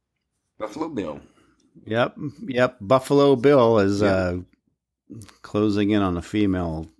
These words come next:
Speaker 2: victim, but, uh, and, you know, the other piece of trivia here, and, and something that I posted online, is that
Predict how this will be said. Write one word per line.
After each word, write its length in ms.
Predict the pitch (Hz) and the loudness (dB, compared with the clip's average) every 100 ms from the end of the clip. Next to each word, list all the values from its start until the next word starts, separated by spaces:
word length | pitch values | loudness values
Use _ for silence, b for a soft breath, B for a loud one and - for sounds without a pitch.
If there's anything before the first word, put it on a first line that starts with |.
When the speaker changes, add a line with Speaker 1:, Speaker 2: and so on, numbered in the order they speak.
| _ _ _ _ - | _ _ _ _ -14
Speaker 2:
victim, 580 | 104 95 113 - 78 76 | -8 0 0 0 -8 -8
but, 300 | 78 85 - | -10 -12 -6
uh, 300 | - - - - _ B B B B B B | -6 -6 -10 -16 _ B B B B B B
and, 800 | 131 135 131 123 120 135 - 143 _ | 2 4 6 6 4 2 -4 -18 _
you 200 | - 120 | -2 2
know, 160 | 117 113 | 4 4
the 120 | 117 | 4
other 160 | 127 120 | 4 4
piece 240 | 131 123 | 4 2
of 80 | 107 | 0
trivia 460 | - 120 104 98 | 2 2 4 2
here, 360 | 95 98 87 85 | 2 0 0 0
and, 200 | 85 90 | -2 -4
and 140 | - 101 | -4 0
something 320 | 123 104 104 | 0 2 2
that 140 | 98 87 | 0 0
I 80 | |
posted 680 | 87 - 98 92 101 85 82 - | -4 -2 -2 -2 -4 -4 -6 -10
online, 500 | - 92 92 95 92 | -4 -2 0 0 0
is 160 | 87 85 | -2 -2
that 280 | 92 82 | -4 -4